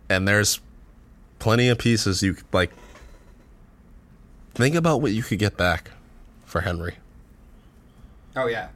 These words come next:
Speaker 2: No, you get plenty
Speaker 1: Some
Speaker 2: back.
Speaker 1: team that gets really stupid and decides to reach. Now, it wouldn't be stupid necessarily to reach for a guy like that per se, but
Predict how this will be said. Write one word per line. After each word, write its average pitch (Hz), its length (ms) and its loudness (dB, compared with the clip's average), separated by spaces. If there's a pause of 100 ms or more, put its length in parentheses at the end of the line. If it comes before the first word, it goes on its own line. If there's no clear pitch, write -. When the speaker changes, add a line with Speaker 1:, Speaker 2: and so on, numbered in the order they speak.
Speaker 2:
No, 135 100 -10
you 127 160 -10
get 160 240 -10
plenty - 100 -6
Speaker 1:
Some 117 180 4
Speaker 2:
back. - 80 -2
Speaker 1:
team 120 200 2
that 110 120 0
gets - 360 -2 (260)
really 101 340 0
stupid 107 520 0
and 104 100 2
decides 95 420 0
to 92 100 -4
reach. 90 500 -2
Now, 120 180 4
it 123 60 2
wouldn't 170 220 2
be 160 80 4
stupid 123 520 2
necessarily 85 640 0
to 80 80 -2
reach 90 280 -2
for 85 180 0
a 82 60 0
guy 85 180 0
like 90 240 0
that 98 220 0
per 98 100 -2
se, 98 260 2
but 92 180 -4